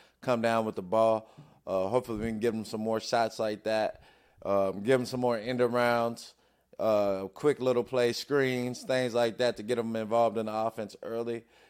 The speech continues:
and, um, get the rookie going. 'Cause, uh, we gotta get him in the go-, we gotta get him in the flow. We gotta get his confidence and his connection going with Russell because we're gonna need him as the season going on, goes on as a, as you know, as a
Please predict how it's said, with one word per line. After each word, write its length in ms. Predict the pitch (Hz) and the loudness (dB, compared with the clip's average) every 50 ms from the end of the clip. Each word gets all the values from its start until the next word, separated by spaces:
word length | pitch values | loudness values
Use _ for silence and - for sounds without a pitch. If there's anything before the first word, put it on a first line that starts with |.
| _ _ _ | _ _ _
and, 360 | - - 107 104 101 98 98 98 | -4 -2 0 0 0 -2 -4 -4
um, 420 | 101 104 101 98 95 92 90 92 | -2 0 0 0 0 -2 -6 -6
get 160 | 98 120 - | -6 -6 -4
the 60 | 110 | -4
rookie 320 | 98 98 117 113 - 107 101 | -4 -4 -4 -4 -6 -8 -8
going. 440 | 85 95 107 110 107 98 87 85 82 - - | -4 -2 0 0 0 0 -2 -6 -12 -12 -6
'Cause, 260 | - 95 92 90 85 | -4 -4 -4 -4 -6
uh, 300 | 95 95 95 92 90 87 87 | -8 -8 -6 -6 -8 -8 -8
we 100 | 101 107 | -6 -2
gotta 180 | 110 120 120 120 | -2 0 0 0
get 160 | 107 120 113 | -2 -4 -4
him 200 | 120 123 117 117 | -4 -4 -4 -4
in 60 | 113 | -4
the 80 | 110 107 | -6 -4
go-, 280 | 95 113 113 110 - | -4 -2 -2 -2 -4
we 100 | - 110 | -4 -4
gotta 220 | 110 127 123 117 113 | 0 0 0 0 0
get 200 | 110 123 117 113 | -2 -2 -2 -2
him 160 | 120 113 117 | -2 -4 -4
in 80 | 117 | -6
the 80 | 110 101 | -6 -8
flow. 460 | - - - 113 117 117 117 113 110 - - - _ _ _ _ _ _ | -10 -8 -4 0 2 2 2 2 0 -4 -10 -20 _ _ _ _ _ _
We 120 | - - | -10 -4
gotta 180 | 92 113 113 113 | 0 0 0 2
get 160 | 107 117 117 | 2 0 0
his 140 | 117 113 107 | 0 -2 -4
confidence 640 | - - 123 120 117 113 - 107 107 113 107 101 | -6 -4 -2 0 0 0 -2 -4 -4 -4 -6 -6
and 100 | 110 101 | -8 -10
his 100 | 104 98 | -10 -10
connection 460 | - - 107 107 113 113 - - 98 104 | -10 -8 -6 -4 -4 -4 -6 -8 -6 -4
going 240 | 113 113 110 107 | -2 -2 0 -2
with 140 | 104 101 95 90 | -2 -4 -4 -2
Russell 320 | 107 113 113 - 113 104 | -2 -4 -4 -4 -6 -8
because 340 | 98 98 - - 104 98 98 | -8 -8 -8 -6 -6 -6 -6
we're 60 | 104 | -6
gonna 180 | 110 110 104 101 | -6 -6 -6 -6
need 300 | 104 113 123 127 123 113 | -6 -4 -4 -4 -4 -4
him 300 | 117 117 113 110 104 - _ - _ _ _ _ _ _ - | -4 -4 -4 -4 -6 -6 _ -20 _ _ _ _ _ _ -4
as 180 | - 120 113 | -2 -2 -2
the 60 | 98 95 | -2 -6
season 360 | - - 135 123 104 107 95 | -8 -6 -6 -6 -6 -6 -4
going 280 | 104 113 110 110 107 | -2 -2 0 0 0
on, 140 | 110 107 107 - - 92 | -2 -2 -4 -6 -8 -2
goes 300 | 104 117 120 113 110 101 | 4 6 6 6 6 4
on 320 | 104 110 117 117 110 104 101 | 2 2 2 2 0 -2 -2
as 180 | 101 107 98 87 | -4 -4 -4 -4
a, 160 | 95 90 85 - _ _ _ _ _ _ _ _ | -4 -6 -6 -10 _ _ _ _ _ _ _ _
as 180 | - 107 101 95 | -6 -6 -4 -4
you 80 | 110 | -2
know, 180 | 107 110 110 107 | 0 2 2 2
as 120 | 104 90 | 2 0
a 80 | 95 104 | -4 -8